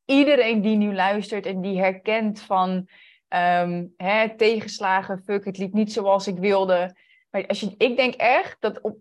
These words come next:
dat als je dat voor ogen houdt, we hebben de mogelijkheid om levens te veranderen.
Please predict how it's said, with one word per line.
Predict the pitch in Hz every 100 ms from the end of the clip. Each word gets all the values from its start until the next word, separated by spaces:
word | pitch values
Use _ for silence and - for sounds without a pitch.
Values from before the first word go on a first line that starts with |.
| _
dat | 214
als | 214
je | 214
dat | 196 240
voor | - 247
ogen | 202 269 -
houdt, | 254 240 302 427 - _
we | -
hebben | 196 208
de | 220
mogelijkheid | 214 226 277 277 240 214 214
om | 202 202
levens | 208 285 302 277
te | - 269
veranderen. | 262 - 240 240 214 226 330